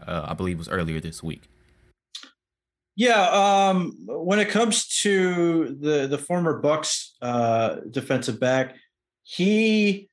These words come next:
Speaker 2: is that tweener guy. Like, he was just a slightly bigger D B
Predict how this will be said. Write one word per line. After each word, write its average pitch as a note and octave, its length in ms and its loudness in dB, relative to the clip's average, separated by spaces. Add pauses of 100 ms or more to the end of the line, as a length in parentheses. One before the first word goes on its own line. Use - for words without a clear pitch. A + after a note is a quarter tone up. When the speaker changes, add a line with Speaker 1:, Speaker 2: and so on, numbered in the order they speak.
(680)
Speaker 2:
is G3 240 2
that G3 280 2
tweener G#3 460 2
guy. A2+ 460 0
Like, D3 180 -4
he E3 500 0 (380)
was C#3+ 260 -2
just C#3+ 260 0
a D#3+ 140 4
slightly D#3 600 0
bigger C3+ 420 0
D D3 240 2
B C#3 500 0